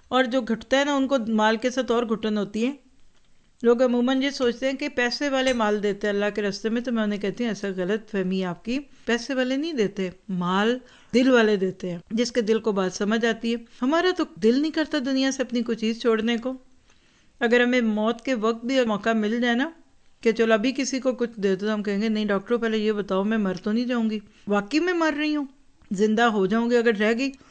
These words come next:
नहीं, इतना हौका होता है हमें अपने माल का कि हम कहते हैं, "अगर जिंदा रह गए तो कहाँ से खाएंगे? हमारा नबी कहाँ से खाते थे? उनके कितने घर थे, कितना उनके bank में balance था, उनकी हर महीने कितनी पे लगी हुई थी, उनको government से क्या pension मिलती थी?" जब तक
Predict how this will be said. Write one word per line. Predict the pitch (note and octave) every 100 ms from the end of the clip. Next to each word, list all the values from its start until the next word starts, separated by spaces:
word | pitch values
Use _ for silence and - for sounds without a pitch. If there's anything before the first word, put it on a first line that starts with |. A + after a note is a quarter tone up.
| - -
नहीं, | C#4
इतना | - B3+ - E4
हौका | E4 - G3 G3 D4+
होता | E4 D#4+ B3+
है |
हमें | A3+ A3+
अपने | A3+ A#3
माल | G#3+ F#3
का | F#3 G#3+ A#3+ - - - - - -
कि | -
हम | C4+ A#3 C#4 D4+
कहते | A#3+ G#3 B3
हैं, |
"अगर | B3 B3
जिंदा | G#3 G3+ C#4
रह | D#4
गए | D#4
तो | D4+
कहाँ | B3 B3
से | B3+
खाएंगे? | A#3 G3+ F3+ G3
हमारा | C4+ D#4
नबी | E4+ C#4 A#3+
कहाँ | D4 C#4+ D#4
से | F4+
खाते | F4 D#4+ B3+ A3+
थे? | G3+ G3+ C4 -
उनके | C4 D4+
कितने | C4+ B3 C4+ E4
घर | D4 A3+
थे, | - G3 G3+
कितना | A#3+ - - B3+ C#4+ D#4
उनके | D#4+ D4+
bank | A#3+ A#3+ A#3+
में | A#3+
balance | G#3+ G3+ A3 A3+
था, |
उनकी | B3 B3+
हर | C#4 A#3 B3+
महीने | C4 B3 A#3+
कितनी | B3+ B3 A#3+ C#4+
पे | C#4 B3+
लगी | C#4 G#3+ G#3
हुई | G3+ G3
थी, | G#3 B3+ - - -
उनको | B3 C4+
government | B3 A#3 B3+ C4+
से | D4+
क्या | C#4 A#3+
pension | D#4+ D#4+ D#4+ E4
मिलती | D4+ A3 - G3+
थी?" | G3 D#3 _ -
जब | C4+ C#4 -
तक | D#4+